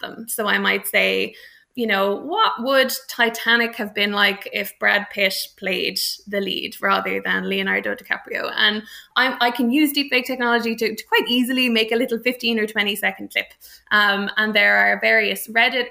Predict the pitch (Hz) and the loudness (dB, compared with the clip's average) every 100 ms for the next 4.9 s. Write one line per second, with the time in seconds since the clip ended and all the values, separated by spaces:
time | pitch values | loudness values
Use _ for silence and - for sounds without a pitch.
0 | - 226 214 208 208 - 214 214 220 - | -8 -2 0 0 -2 0 2 2 -2 -6
1 | 208 202 196 - 196 196 247 262 262 247 | -4 -2 -2 -2 -2 -2 -2 -2 -2 -2
2 | 214 - - 202 202 226 233 226 226 214 | -4 -2 0 0 -2 -2 0 0 -2 -2
3 | 202 202 233 247 254 - 226 202 196 202 | 0 0 0 0 0 -2 -2 -2 -6 -4
4 | 196 - 196 190 - 208 196 196 190 | -4 -4 -8 -10 -8 -4 -4 -4 -8